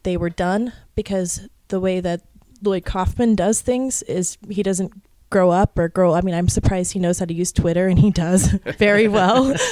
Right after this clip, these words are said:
Speaker 1: But, but I mean, just recently in two, I think it was two thousand seven when he switched to digital. I mean, he was using film for that long, and, and, and he's had employees that have come and gone that have been, you know, like, "Dude, you are wasting your time. You are wasting your money. We could have burned this so fast."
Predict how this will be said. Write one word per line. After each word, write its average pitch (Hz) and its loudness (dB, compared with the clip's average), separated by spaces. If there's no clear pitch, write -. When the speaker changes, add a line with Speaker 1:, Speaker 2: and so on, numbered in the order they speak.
Speaker 1:
But, 214 -2
but 233 6
I 226 4
mean, 214 4
just 220 2
recently 214 2
in 196 2
two, 226 0
I 214 0
think 226 -4
it 208 -4
was 190 -4
two 240 -2
thousand 202 4
seven 202 0
when 247 2
he 254 0
switched - -4
to 311 -4
digital. 302 -2
I 214 -4
mean, 220 0
he 226 -2
was 214 -2
using 214 0
film 220 0
for 190 0
that 190 0
long, 202 0
and, 185 -2
and, 180 -4
and 190 -6
he's 208 0
had 190 -2
employees 190 2
that 180 -2
have 170 -4
come 175 -2
and 180 0
gone 175 -2
that 170 0
have - -8
been, 175 -10
you 180 -4
know, 165 -2
like, 175 -6
"Dude, 190 -2
you 190 -4
are 156 -2
wasting 175 0
your 160 -2
time. 202 -2
You 170 -2
are 165 -4
wasting 170 -4
your 165 2
money. 175 2
We 180 0
could 180 -10
have 160 -12
burned 185 2
this 185 -4
so 165 0
fast." 170 -4